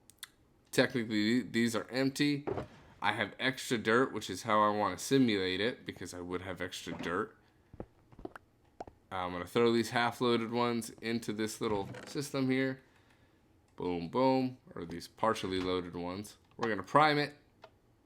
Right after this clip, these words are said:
Bink. And just to skip some steps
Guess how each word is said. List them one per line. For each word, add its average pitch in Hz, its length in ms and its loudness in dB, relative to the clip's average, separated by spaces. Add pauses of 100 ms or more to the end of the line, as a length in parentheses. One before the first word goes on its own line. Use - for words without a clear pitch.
(300)
Bink. 370 300 0 (1120)
And 143 480 4
just 135 260 0
to 120 80 -2
skip - 460 -2
some 107 180 -4
steps - 500 -2